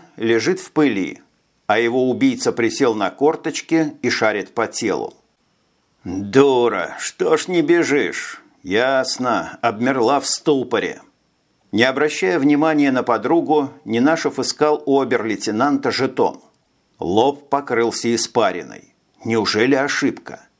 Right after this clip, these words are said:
Максим, наконец, нащупал алюминиевый овал в кармане галифе. Лиха беда начала. Выдохнул и стёр со лба липкий пот.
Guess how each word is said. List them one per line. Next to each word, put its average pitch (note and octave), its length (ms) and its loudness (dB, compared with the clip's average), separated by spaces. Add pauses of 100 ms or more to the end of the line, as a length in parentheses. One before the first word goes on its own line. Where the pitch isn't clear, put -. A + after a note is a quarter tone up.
(560)
Максим, C3 540 0
наконец, B2 480 0
нащупал C3+ 760 0
алюминиевый B2 840 2
овал A#2 420 0
в D3 100 -12
кармане A#2 480 -2
галифе. G#2+ 640 -2 (600)
Лиха G#2+ 540 -2
беда C3+ 320 0
начала. B2 680 -2 (440)
Выдохнул D#3 800 -2
и A2 80 -2
стёр B2 340 -2
со - 180 -2
лба F#2+ 260 -2
липкий A2 400 -6
пот. - 400 -4